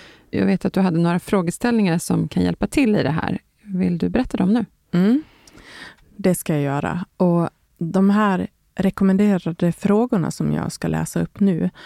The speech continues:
Speaker 2: de är verkligen spot on och
Speaker 1: Mm.
Speaker 2: skulle vara jättebra att reflektera över. Så det skulle jag verkligen vilja uppmana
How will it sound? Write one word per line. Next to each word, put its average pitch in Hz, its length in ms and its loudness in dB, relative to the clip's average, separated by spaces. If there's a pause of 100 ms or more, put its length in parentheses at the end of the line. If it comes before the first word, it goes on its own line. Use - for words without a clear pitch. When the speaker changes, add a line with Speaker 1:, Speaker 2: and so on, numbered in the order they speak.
(120)
Speaker 2:
de 190 180 2
är 165 60 2
verkligen 151 500 -2
spot - 480 -6 (100)
on 180 380 0
och - 220 -4
Speaker 1:
Mm. 214 80 6
Speaker 2:
skulle 160 220 2
vara 151 120 0
jättebra 180 960 0 (280)
att - 420 -4
reflektera - 960 -2
över. - 320 -4
Så - 140 -8
det 214 160 0
skulle 143 260 -2
jag 143 80 -2
verkligen 151 500 -4
vilja 156 340 -4
uppmana - 880 -2